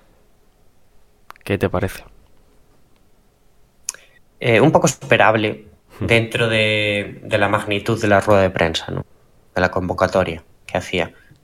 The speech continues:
Speaker 2: Porque era lo que ya gente avisaba desde el principio, que era si organizaba algo tan sonado, no era para decirse que se iba a otro lado.
Speaker 1: Hmm.
Speaker 2: Podría haber sido, pero no era lo que pintaba.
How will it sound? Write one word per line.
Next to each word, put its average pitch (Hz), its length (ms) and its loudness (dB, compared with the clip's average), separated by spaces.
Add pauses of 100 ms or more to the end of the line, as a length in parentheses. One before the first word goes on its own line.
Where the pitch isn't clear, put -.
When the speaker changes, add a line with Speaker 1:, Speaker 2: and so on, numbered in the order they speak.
(280)
Speaker 2:
Porque 98 640 2
era 113 180 4
lo 117 140 4
que 107 220 2
ya 107 260 4
gente 104 400 0
avisaba 98 460 0
desde 92 200 -10
el 90 60 -10
principio, 90 420 -6
que 87 100 0
era 80 100 0
si - 240 -2
organizaba 90 560 0
algo 95 280 -2
tan 95 720 -2
sonado, 104 580 2 (420)
no 113 240 6
era 107 180 4
para 101 160 4
decirse - 400 -2
que - 100 -10
se - 120 -4
iba 92 80 2
a 92 60 0
otro 90 180 -2
lado. 101 340 2 (160)
Speaker 1:
Hmm. 110 60 0
Speaker 2:
Podría 156 220 6
haber 143 120 4
sido, 90 300 -4 (400)
pero 107 200 4
no 113 160 4
era 139 140 6
lo 127 80 4
que 131 80 -4
pintaba. 85 520 -6